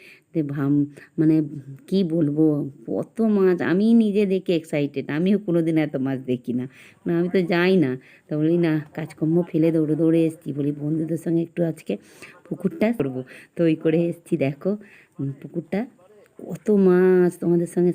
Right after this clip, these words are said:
শেয়ার করবো। দেখো না, সবাই এখন জাল, জাল দিচ্ছে। এই দেখো, এই দেখো মাছ, জালের মধ্যে মাছগুলো, ওই দেখো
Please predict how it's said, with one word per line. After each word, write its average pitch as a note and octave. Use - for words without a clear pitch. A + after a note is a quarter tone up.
শেয়ার E3
করবো। D#3+
দেখো D#3
না, D3+
সবাই D#3+
এখন D#3
জাল, D3+
জাল C#3+
দিচ্ছে। D#3
এই D3+
দেখো, C#3
এই E3+
দেখো C#3+
মাছ, C3
জালের C3+
মধ্যে D3+
মাছগুলো, D3
ওই F#3
দেখো C#3